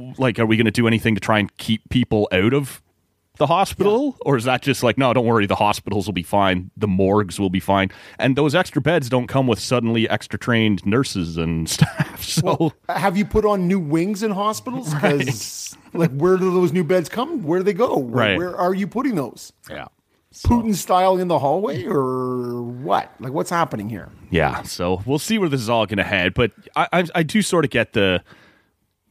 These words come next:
Speaker 1: at, at the C T C, for those who've never been, everybody sort of gets funneled to one gate down this one staircase, and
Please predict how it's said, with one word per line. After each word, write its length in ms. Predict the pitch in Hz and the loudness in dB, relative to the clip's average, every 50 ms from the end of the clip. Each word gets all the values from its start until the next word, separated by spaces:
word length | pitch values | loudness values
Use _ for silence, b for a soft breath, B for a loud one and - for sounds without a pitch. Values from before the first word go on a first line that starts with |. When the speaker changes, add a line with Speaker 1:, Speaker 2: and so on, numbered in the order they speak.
| _ _ - | _ _ -4
Speaker 1:
at, 140 | - 151 - - | -4 -4 -2 0
at 160 | 127 - - | 0 0 0
the 60 | - 139 | 0 0
C 180 | - 196 190 | 0 2 0
T 140 | 156 - 151 131 | 2 2 0 0
C, 240 | - - 165 139 | 2 0 0 0
for 120 | 117 - 135 | 2 0 2
those 180 | 127 123 117 107 | 2 2 2 2
who've 120 | 117 101 | 0 0
never 220 | 113 120 107 104 104 | 2 0 0 0 0
been, 320 | 95 147 139 123 117 117 - | 0 0 2 2 2 0 0
everybody 480 | 147 151 151 165 156 120 135 120 117 107 | 0 0 2 0 0 2 2 2 2 2
sort 180 | - - 127 113 | 2 2 2 2
of 40 | 98 | 2
gets 120 | 98 - | 0 -2
funneled 360 | - - - 147 135 117 110 92 | -4 -2 0 2 2 2 2 2
to 60 | 104 | 0
one 340 | 98 95 117 123 113 107 101 | -2 0 2 2 2 2 0
gate 360 | 92 107 110 104 92 78 - - | 2 2 2 2 2 0 -2 -2
down 280 | 95 98 95 95 98 | 0 2 2 2 2
this 120 | 95 87 - | 0 0 0
one 360 | 104 107 107 101 101 98 92 | 0 2 2 2 2 0 0
staircase, 720 | - - 113 110 107 104 - - 101 90 85 80 80 - - | -2 0 0 2 2 2 0 0 0 0 0 0 -2 -2 -2
and 560 | 95 90 85 85 85 82 80 73 - - - | 0 0 0 0 -2 -2 -4 -6 -8 -12 -16